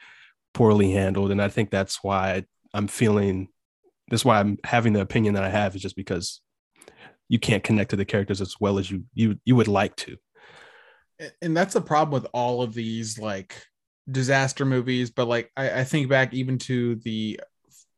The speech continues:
Speaker 2: the Godzilla from, like, twenty fourteen or something
Speaker 1: Yeah.
Speaker 2: like that. It's like, uh, for, for some reason, a prereq-,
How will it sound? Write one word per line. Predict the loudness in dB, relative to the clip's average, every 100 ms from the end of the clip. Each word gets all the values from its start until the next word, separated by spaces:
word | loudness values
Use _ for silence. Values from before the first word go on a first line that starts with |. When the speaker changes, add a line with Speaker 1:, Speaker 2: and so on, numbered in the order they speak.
| -8
Speaker 2:
the | -6
Godzilla | -2 0 0 -2 -2 -4
from, | -4 -4
like, | -4 -8
twenty | -10 -8 -6 -4 -6
fourteen | -10 _ -6 -4 -6 -10 _ -8 -6 -4 -4 -6 -8
or | -10
something | -4 0 2
Speaker 1:
Yeah. | 0
Speaker 2:
like | -2 -2
that. | -2 -2 -8 -20 -20 -20 -20 -4
It's | -2 2
like, | 4 4 0 -12 _ _ _ _ _ _ _ _ _ _
uh, | 2 2 -4 _ _ _ -6
for, | 2 2 2
for | -4 -4 0
some | 4 4 6
reason, | 4 4 0
a | -2
prereq-, | -4 -4 2 2 2